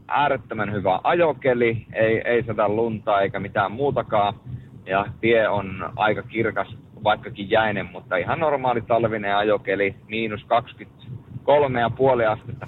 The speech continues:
pakkasta, mutta autossahan sisällä lämmin. Ja tota, työpäivähän ja pelihän meni itse asiassa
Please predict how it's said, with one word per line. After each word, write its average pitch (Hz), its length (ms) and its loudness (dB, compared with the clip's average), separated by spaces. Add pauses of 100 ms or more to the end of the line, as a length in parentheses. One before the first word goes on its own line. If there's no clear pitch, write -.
pakkasta, 127 600 0
mutta 110 320 0
autossahan 107 560 0
sisällä 107 420 2
lämmin. 101 440 0
Ja 90 120 -2
tota, - 360 -2 (1080)
työpäivähän 208 760 4
ja 196 120 4
pelihän 196 360 2
meni 185 180 0
itse 180 180 -2
asiassa 175 380 0